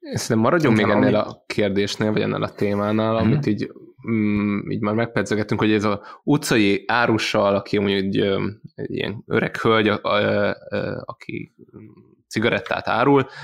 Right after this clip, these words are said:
Speaker 1: de hogy ő felette elnéz, meg hogy mi felett nézünk el, meg a-, hogyan kezeli ezt a Piedone, ezt az egész ilyen,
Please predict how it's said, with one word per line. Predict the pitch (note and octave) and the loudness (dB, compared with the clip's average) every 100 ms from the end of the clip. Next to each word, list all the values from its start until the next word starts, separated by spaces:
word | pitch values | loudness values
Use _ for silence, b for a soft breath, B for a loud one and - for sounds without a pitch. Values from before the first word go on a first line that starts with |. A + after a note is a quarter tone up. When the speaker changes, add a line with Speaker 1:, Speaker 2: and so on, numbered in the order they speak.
| B | B
Speaker 1:
de | A2+ | 2
hogy | A2+ | 4
ő | A2 | 2
felette | - G#2 F#2+ - | 2 -2 -2 -4
elnéz, | G#2 A#2+ C3 C3+ B2+ A#2 | 0 2 2 2 2 0
meg | A2 | -2
hogy | - G2+ | -2 -2
mi | G#2+ A2+ A#2+ B2 | -2 0 0 0
felett | G#2+ F#2+ | 0 0
nézünk | G#2 F#2+ G2 - | 0 0 0 0
el, | A#2 | 2
meg | A2+ G#2+ | 2 0
a-, | A2+ | -2
hogyan | A2+ C#3 B2+ G#2 | 0 0 2 0
kezeli | G#2+ G2+ G2+ | 0 0 -2
ezt | G2+ | -2
a | G2 | -8
Piedone, | - G#2+ G2 G2+ G2+ | -2 0 2 0 0
ezt | F#2+ - | -2 -4
az | G2+ | -4
egész | G#2 G2+ - | -2 -2 -2
ilyen, | G#2+ G#2 G#2+ | -4 -2 -4